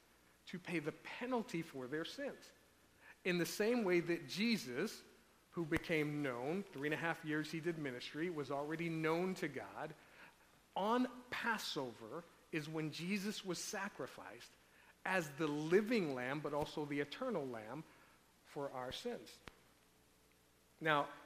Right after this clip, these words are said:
Passover symbolizes the remainder, um, a reminder of God's freedom from bondage, but unleavened bread is intricately linked, because Passover would be one day,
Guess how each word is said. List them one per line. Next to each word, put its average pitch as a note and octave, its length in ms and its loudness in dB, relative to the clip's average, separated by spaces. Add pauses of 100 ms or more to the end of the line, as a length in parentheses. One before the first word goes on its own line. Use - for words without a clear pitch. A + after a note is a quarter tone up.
(100)
Passover F#3 560 2
symbolizes C#3+ 640 0
the C#3+ 80 -6
remainder, C#3+ 760 0 (500)
um, A#2+ 360 -8 (680)
a C3+ 80 -2
reminder C#3+ 540 4
of B2 100 -4
God's C3+ 260 2
freedom D#3 540 0 (460)
from D#3 300 0
bondage, D3 600 2 (100)
but D3 160 2 (400)
unleavened F#3+ 1000 4
bread B2+ 520 -4 (840)
is D3 220 -4 (160)
intricately F#3+ 640 2
linked, C#3+ 460 0
because C#3 280 -6
Passover E3+ 680 0
would D#3 220 2
be C#3+ 140 0
one F3 340 2
day, A#2 280 -4